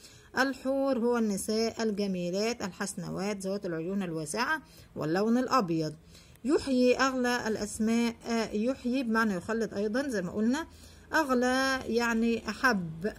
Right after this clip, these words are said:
وأثمن. آه، الأسماء المقصود بها اسم سيناء الحبيبة. ده بالنسبة لمعاني الكلمات الموجودة بالنص. دلوقتي احنا هنتناول النص بالشرح،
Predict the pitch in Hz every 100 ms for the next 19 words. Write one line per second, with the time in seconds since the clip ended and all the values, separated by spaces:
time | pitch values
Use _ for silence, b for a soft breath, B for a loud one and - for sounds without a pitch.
0 | B B B - 214 226 254 247 208 185
1 | 175 180 226 226 233 226 247 269 233 226
2 | 226 226 262 285 214 214 208 208 254 226
3 | 185 226 247 277 - 247 - 214 202 180
4 | 185 220 226 254 - 262 202 151 147 B
5 | B B B 220 269 220 247 240 240 233
6 | 233 214 190 240 247 247 - 196 190 180
7 | 240 - 202 180 170 208 214 220 226 262
8 | 214 151 B B B B 208 254 294 403
9 | 254 254 277 262 214 214 208 214 247 294
10 | 240 202 240 311 - 190 233 277 - 160
11 | 151 B